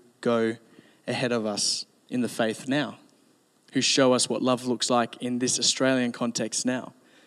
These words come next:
And for some of us in the room, the reason we're in this room is because other people in this room have gone ahead of us and shown us what love looks like.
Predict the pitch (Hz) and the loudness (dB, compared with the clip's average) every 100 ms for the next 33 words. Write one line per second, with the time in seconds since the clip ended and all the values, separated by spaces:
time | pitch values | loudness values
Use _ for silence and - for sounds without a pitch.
0 | - _ _ _ _ _ - 131 143 185 | -20 _ _ _ _ _ -4 2 4 8
1 | 170 139 131 151 131 127 170 151 131 139 | 8 6 4 6 6 8 8 8 8 8
2 | 143 135 117 135 127 - 135 147 131 - | 8 6 4 4 4 4 4 6 6 4
3 | 123 127 - - 160 180 156 143 127 123 | 0 0 -4 2 6 8 8 6 6 4
4 | 123 117 - 123 127 147 - - - - | 4 4 4 6 6 4 0 -16 -20 -20
5 | - _ _ _ _ _ _ _ _ _ | -20 _ _ _ _ _ _ _ _ _
6 | _ - 123 127 131 120 143 135 120 117 | _ -2 0 6 6 4 2 2 4 2
7 | - 117 - 127 120 - 120 113 117 117 | 2 0 2 2 2 -2 0 0 0 -2
8 | 107 107 - - 95 - | -2 -6 -4 -4 -6 -10